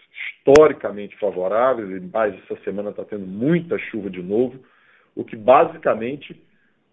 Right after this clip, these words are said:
é, com essa semana de chuva em março, coloca as condições para o ano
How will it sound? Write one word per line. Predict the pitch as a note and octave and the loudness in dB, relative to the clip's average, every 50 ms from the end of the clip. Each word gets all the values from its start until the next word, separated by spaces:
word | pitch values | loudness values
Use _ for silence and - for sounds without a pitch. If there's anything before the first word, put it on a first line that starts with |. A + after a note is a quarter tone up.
| _ _ _ _ | _ _ _ _
é, | - G2+ G2 G2 F#2 - - | -2 0 2 2 2 0 -2
com | - A#2 | -2 -4
essa | A2 - - A2 A2+ | -2 -2 -4 -8 -6
semana | - G#2+ G#2 G#2+ A2 A2 G#2 G2+ | -8 -8 -6 -4 -4 -4 -4 -6
de | F#2 - | -10 -12
chuva | - - - A2+ F#2+ G#2 G#2 | -12 -10 -8 -6 -4 -2 -4
em | G2+ | -4
março, | F#2+ F#2+ G#2 B2 C#3 D3+ D3 - - - A2 | -4 -6 -4 -2 -2 -2 -2 -4 -10 -20 -6
coloca | - - B2 A2 A2 A#2+ B2+ - C3+ | 2 4 4 6 6 4 2 0 -2
as | B2 - | -4 -6
condições | - C3+ B2+ A#2+ A#2+ - - C3 C#3 C#3 | -6 -10 -10 -10 -10 -10 -8 -8 -8 -4
para | - E3 F3+ G3 | 0 0 2 4
o | D#3 C#3+ | 6 6
ano | D3 D#3+ D3+ B2 G#2 F#2 | 8 8 6 2 -2 -10